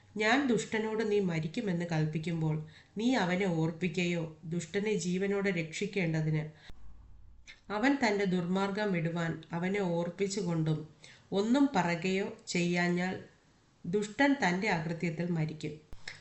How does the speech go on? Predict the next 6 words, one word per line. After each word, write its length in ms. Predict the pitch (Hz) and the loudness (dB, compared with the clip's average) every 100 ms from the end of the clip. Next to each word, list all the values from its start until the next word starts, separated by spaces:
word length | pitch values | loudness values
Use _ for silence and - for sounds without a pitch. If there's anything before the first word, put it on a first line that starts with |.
| - - | -12 -4
അവൻ്റെ 380 | 202 254 269 277 | 2 4 4 4
രക്തമോ 500 | 185 - 185 180 170 - - | 2 0 0 0 0 -4 -2
ഞാൻ 160 | 190 196 | 0 2
നിന്നോട് 360 | 190 185 190 190 | 2 2 2 0
ചോദിക്കും. 480 | - 160 156 156 156 - - - - - - | 0 0 0 -4 -8 -12 -20 -20 -20 -8 -2
എന്നാൽ 360 | 220 262 285 | 2 4 4